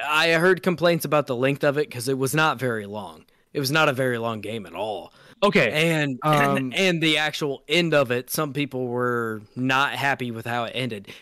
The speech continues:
Speaker 1: Granted, I don't know, right?
Speaker 2: Yeah,
Speaker 1: Like, I
Speaker 2: no,
Speaker 1: have
Speaker 2: and I,
Speaker 1: not
Speaker 2: and
Speaker 1: played
Speaker 2: I,
Speaker 1: the game.
Speaker 2: I'm going into this assuming that you don't, and that's, like, that's, that's my point here is that, so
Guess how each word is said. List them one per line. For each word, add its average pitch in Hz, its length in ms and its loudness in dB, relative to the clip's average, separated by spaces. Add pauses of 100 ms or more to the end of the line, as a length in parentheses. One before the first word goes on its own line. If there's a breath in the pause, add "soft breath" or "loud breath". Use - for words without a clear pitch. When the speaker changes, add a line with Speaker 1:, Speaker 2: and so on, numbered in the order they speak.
Speaker 1:
Granted, 175 460 4
I 175 140 2
don't 175 260 2
know, 131 480 0
right? 127 260 2
Speaker 2:
Yeah, 190 160 8
Speaker 1:
Like, - 0 -
I 131 40 0
Speaker 2:
no, 131 80 0
Speaker 1:
have 143 240 -2
Speaker 2:
and 180 100 0
I, 180 80 2
Speaker 1:
not 170 80 -2
Speaker 2:
and 170 160 -2
Speaker 1:
played 175 60 2
Speaker 2:
I, 165 100 0
Speaker 1:
the 156 60 -4
game. 113 320 -8 (240)
Speaker 2:
I'm 185 160 0
going 180 240 2
into 170 180 2
this 151 220 2
assuming 147 300 -2
that 127 100 -2
you 127 120 -4
don't, 113 300 -6
and 139 180 -6
that's, 123 240 -4
like, 120 200 -2
that's, - 320 -4 (100)
that's - 260 -2
my 127 180 2
point 156 280 0
here 131 180 4
is 120 140 0
that, 127 220 2
so 123 340 2